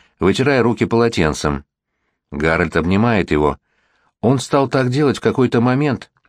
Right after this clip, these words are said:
и хотя ему от этого очень не по себе, он считает, что будет еще хуже, если он начнет объяснять Гарольду, почему так делать не стоит.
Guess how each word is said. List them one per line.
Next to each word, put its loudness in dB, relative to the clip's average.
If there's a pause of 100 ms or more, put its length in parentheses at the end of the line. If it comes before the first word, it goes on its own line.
(140)
и 2
хотя -2
ему 0 (280)
от -2
этого 2
очень 0
не 2
по 0
себе, -2 (360)
он 0
считает, 0
что -2
будет 0
еще 0
хуже, -2 (400)
если 0
он 4
начнет 0
объяснять 0
Гарольду, 0 (260)
почему 0
так 0
делать 2
не 2
стоит. 0